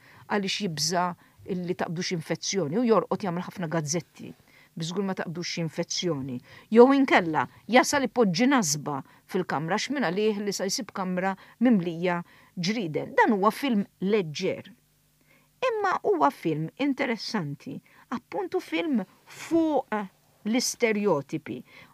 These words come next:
Fit-tieni parti il-kummedja jiena ma na-, ma ħassejtx li huwa daqshekk, em, konvinċenti, imma min irid jara film leġġer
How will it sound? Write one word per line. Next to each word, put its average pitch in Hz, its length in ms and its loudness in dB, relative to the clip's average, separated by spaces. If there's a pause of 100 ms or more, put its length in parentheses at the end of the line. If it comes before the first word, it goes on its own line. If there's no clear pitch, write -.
(200)
Fit-tieni 330 520 0
parti 247 520 2
il-kummedja 220 1080 2 (640)
jiena 226 360 0
ma 196 160 -2
na-, 202 120 -4
ma 196 140 -2
ħassejtx 190 480 -2
li 165 140 -4
huwa 151 180 -2 (320)
daqshekk, - 880 0 (160)
em, 151 380 -6 (460)
konvinċenti, 151 840 -2 (540)
imma 185 280 4
min 370 240 -2
irid 247 240 -2
jara 151 400 -4
film 135 560 -4 (240)
leġġer 151 540 -2